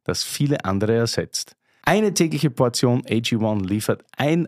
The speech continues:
Nährstofffundament aus fünf verschiedenen Produkten. Es macht somit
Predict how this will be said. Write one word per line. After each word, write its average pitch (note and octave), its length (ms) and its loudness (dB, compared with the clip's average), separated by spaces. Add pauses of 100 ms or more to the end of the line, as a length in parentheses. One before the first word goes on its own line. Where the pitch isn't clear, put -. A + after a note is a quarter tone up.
(120)
Nährstofffundament A2+ 1200 0
aus G#2 140 -6
fünf - 320 -6
verschiedenen B2 520 -2
Produkten. G#2+ 640 -4 (240)
Es - 160 -4
macht - 300 -2
somit A#2+ 420 -2